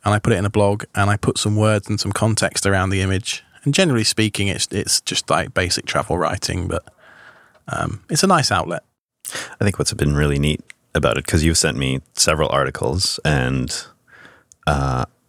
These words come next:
Speaker 2: it's been neat to sort of live that day, because you often do it per day, to live that day in your shoes and see what you were seeing in your own perspectives of often a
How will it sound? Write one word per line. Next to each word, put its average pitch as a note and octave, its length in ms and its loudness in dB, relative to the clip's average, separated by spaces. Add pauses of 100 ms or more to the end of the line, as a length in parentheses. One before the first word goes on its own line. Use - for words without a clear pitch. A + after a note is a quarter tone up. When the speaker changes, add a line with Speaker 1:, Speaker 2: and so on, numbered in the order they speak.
(440)
Speaker 2:
it's - 180 -2
been E2+ 300 2
neat E2 320 0
to D#2 160 4
sort D2 400 2
of C2+ 500 -4 (540)
live D#2+ 760 0 (180)
that D2+ 380 0
day, D2 420 2
because E2 260 -4
you D2+ 80 4
often D2+ 220 0
do C#2+ 120 0
it - 80 -6
per - 120 -4
day, - 300 -2 (500)
to - 100 0
live E2 340 4
that D2 260 0
day C#2+ 300 2
in C#2+ 120 0
your C#2+ 260 2
shoes C2 540 -2
and C2+ 340 -2 (220)
see C2 600 0 (100)
what D2+ 180 2
you D#2+ 160 4
were C#2+ 120 2
seeing C#2 380 0
in C#2 120 0
your D2+ 220 2
own D2+ 160 0
perspectives C#2 720 -2
of C#2 280 -2
often C2+ 600 0 (180)
a C2+ 80 2